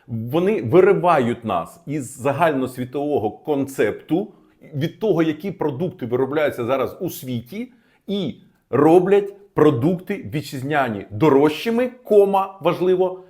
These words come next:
неконкурентоздатними. Якщо вже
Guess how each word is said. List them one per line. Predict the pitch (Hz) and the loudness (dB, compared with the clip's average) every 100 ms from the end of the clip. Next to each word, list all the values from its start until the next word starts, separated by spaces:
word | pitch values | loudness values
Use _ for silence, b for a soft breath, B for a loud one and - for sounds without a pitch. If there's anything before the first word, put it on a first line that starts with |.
| B | B
неконкурентоздатними. | 117 135 156 180 170 160 156 156 156 170 - 170 127 120 147 151 131 139 139 107 - - _ b b b | -2 2 2 2 0 0 0 2 2 0 -2 -2 -2 6 6 6 2 -4 -2 -6 -8 -18 _ b b b
Якщо | 143 - 202 | -2 2 0
вже | 202 185 196 | 2 0 -2